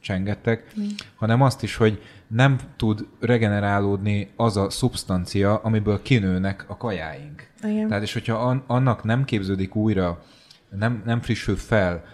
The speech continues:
Speaker 1: az egész, ö, ö, körforgása, akkor az lesz, hogy ami abból kinő, azt, ha te megeszed, szar se érsz vele, mert semmi, semmilyen értékes anyagot nem fog neked adni, és szerintem a,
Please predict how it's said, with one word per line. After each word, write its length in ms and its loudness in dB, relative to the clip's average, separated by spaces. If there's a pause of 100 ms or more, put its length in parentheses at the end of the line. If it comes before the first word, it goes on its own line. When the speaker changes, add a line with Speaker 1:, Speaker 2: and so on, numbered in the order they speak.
(120)
Speaker 1:
az 140 -6
egész, 440 -2
ö, 280 -4
ö, 140 -8
körforgása, 920 -2 (200)
akkor 320 0
az 180 2
lesz, 220 2
hogy 120 0
ami 140 2
abból 260 0
kinő, 420 2 (240)
azt, 180 -6
ha 140 -4
te 200 -2
megeszed, 460 2
szar 260 4
se 140 0
érsz 260 0
vele, 320 -2 (200)
mert 220 -2
semmi, 640 0
semmilyen 680 -2
értékes 560 -4
anyagot 320 -4
nem 140 -2
fog 160 -8
neked 240 -4
adni, 180 -2
és 80 -6
szerintem 420 -4
a, 180 0